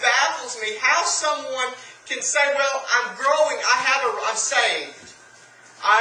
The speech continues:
I read my Bible, I'm growing in my relationship with Christ." And you ask them, "Well, do you go to church anywhere?" "No, I can watch it on T V."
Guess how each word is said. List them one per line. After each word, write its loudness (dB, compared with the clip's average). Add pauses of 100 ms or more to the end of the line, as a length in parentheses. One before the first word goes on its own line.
I 0
read -2
my 0
Bible, 0
I'm -8
growing 2
in -4
my 0
relationship -4
with -16
Christ." 0
And -14
you -4
ask -2
them, -12
"Well, -6
do -12
you -8
go -2
to -8
church 0
anywhere?" -2 (340)
"No, 2 (1040)
I 2
can -6
watch -2
it -10
on -8
T -12
V." -10